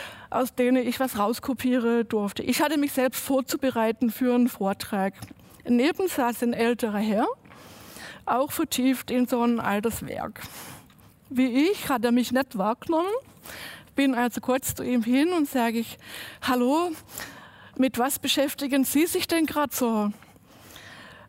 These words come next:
„Ach“, sagt er, „ich bin grad dabei, ein Lexikon zu schreiben über alle homöopathischen Ärzte der Vergangenheit.“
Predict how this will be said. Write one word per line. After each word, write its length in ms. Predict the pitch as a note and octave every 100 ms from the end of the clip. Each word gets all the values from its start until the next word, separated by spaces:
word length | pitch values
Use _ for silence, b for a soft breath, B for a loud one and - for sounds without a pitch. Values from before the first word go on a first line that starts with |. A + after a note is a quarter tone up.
| -
„Ach“, 360 | C#4 D#4 E4 -
sagt 360 | D#4 D4 -
er, 200 | C4 C4
„ich 160 | A#3+ -
bin 220 | D4+ D#4
grad 260 | - C#4 C#4
dabei, 480 | B3 - C4 D4+ D4+ -
ein 120 | C4
Lexikon 640 | A#3+ C4 - G4 C#4+ D4 C#4
zu 140 | C4
schreiben 720 | - A#3 A3+ G#3+ - G#3 G#3+
über 220 | A#3+ A3+ -
alle 320 | A#3 D4+ C#4
homöopathischen 920 | C#4 C4 B3 A#3+ - A#3+ - C4+ C4
Ärzte 520 | - G3+ A3+ - -
der 120 | B3 B3+
Vergangenheit.“ 1000 | A#3+ G#3+ G3+ C#4 B3+ A3 G3 G3 -